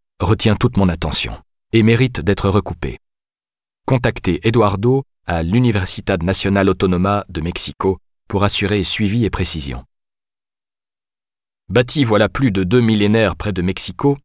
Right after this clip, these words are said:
cette ville comptait près de cent mille habitants au commencement de notre ère, mais fut inexplicablement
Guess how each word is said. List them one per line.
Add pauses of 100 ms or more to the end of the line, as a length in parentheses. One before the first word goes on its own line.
(600)
cette
ville
comptait
près
de
cent
mille
habitants
au
commencement
de
notre
ère, (360)
mais
fut
inexplicablement